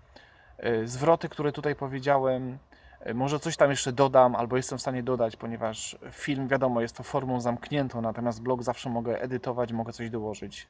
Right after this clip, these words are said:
jeżeli macie jakieś sugestie w temacie. Jeżeli wam się podobało, dajcie lajka. Ja będę wiedział, że wam się to, e, że wam się, że wam to odpowiada, taka forma, że, że będzie to też znak dla mnie, że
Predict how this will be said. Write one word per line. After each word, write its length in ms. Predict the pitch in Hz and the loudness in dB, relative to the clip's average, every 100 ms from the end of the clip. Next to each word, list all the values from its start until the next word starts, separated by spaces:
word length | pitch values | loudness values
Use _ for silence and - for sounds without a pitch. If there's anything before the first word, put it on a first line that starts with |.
| _ - | _ -10
jeżeli 240 | 123 117 | -8 -4
macie 240 | 117 - - | -4 -4 -12
jakieś 160 | 120 | -14
sugestie 480 | - 117 107 - 123 | -10 -8 -8 -8 -12
w 60 | - | -8
temacie. 440 | 113 104 - 147 - - - - - - - - _ - | -8 -8 -8 -10 -12 -20 -20 -20 -20 -20 -20 -20 _ -14
Jeżeli 160 | 123 127 | -8 -6
wam 140 | 151 | -4
się 120 | 156 | -6
podobało, 420 | 185 180 165 180 156 | -2 0 6 6 8
dajcie 260 | 147 - | 4 6
lajka. 340 | 123 110 110 110 | 4 4 0 0
Ja 120 | 127 | 2
będę 220 | 156 147 | 0 0
wiedział, 240 | 139 135 | 0 0
że 120 | 120 120 | 0 0
wam 140 | 120 | -2
się 140 | - | -4
to, 300 | 117 117 113 117 _ _ _ _ _ _ _ - - - - - - _ - | -2 0 0 -4 _ _ _ _ _ _ _ -20 -20 -20 -20 -20 -20 _ -2
e, 560 | 143 127 120 117 117 113 | 2 2 2 2 0 -2
że 180 | 131 139 | -2 4
wam 180 | 135 131 | 6 4
się, 400 | - 131 127 127 | 0 2 2 0
że 140 | 131 131 | 0 4
wam 140 | 131 | 4
to 100 | 127 | 4
odpowiada, 600 | 120 123 117 117 127 131 - | -2 0 0 4 4 4 -2
taka 240 | 135 143 | -4 -4
forma, 480 | - 147 143 147 156 | -2 -4 0 0 0
że, 460 | 127 127 123 117 131 | 0 0 0 -2 -4
że 420 | 127 131 120 117 120 | -8 -2 0 0 -2
będzie 280 | 131 131 | -4 -4
to 120 | 127 - | -8 -8
też 180 | 127 | -6
znak 280 | 120 127 120 | -2 -2 -2
dla 200 | 117 117 | 0 0
mnie, 220 | 127 143 123 | 0 -8 -10
że 280 | - 110 | -10 -12